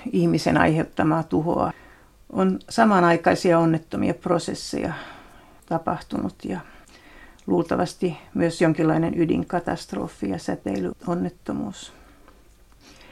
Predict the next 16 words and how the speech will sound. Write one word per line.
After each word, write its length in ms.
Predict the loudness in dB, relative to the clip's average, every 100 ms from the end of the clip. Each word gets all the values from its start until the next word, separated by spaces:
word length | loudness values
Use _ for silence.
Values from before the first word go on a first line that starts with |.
| -16 -4
Ja 340 | 0 0 -2 -10 -2
tämän 320 | 2 2 2
Hotel 380 | 0 0 0 -2 -8
Sapiensin 1000 | -14 0 0 2 -2 -2 -2 -2 -2 -4 -18 -20 -20 -20 _ -20 _ -20 -20 -20 -2
hoitajina 640 | 6 6 4 -2 0 -2 -4 -10 -8
ovat 360 | -4 -4 -6 -20 -20 -20 -20 -20 -20 -20 -20 -20 2
kaitsijat, 840 | 6 6 4 -2 -2 -2 -2 -8 -16 -16 -20 -8
jotka 340 | -8 -6 0
oikeastaan 680 | 2 2 0 -6 -2 -2 -2 -4
eivät 300 | -2 -2 -2
ole 160 | 0 0
mitään 460 | 0 -2 -4 -4 -6 -2
inhimillisiä 720 | 0 0 -2 -4 -4 -2 -2
olentoja, 560 | -2 -4 -6 -6 -6 -4
vaan 240 | -6 -6 -10 _ -20 -20 -14 -6
tietoverkkoja, 800 | -4 0 2 2 -2 -2 -2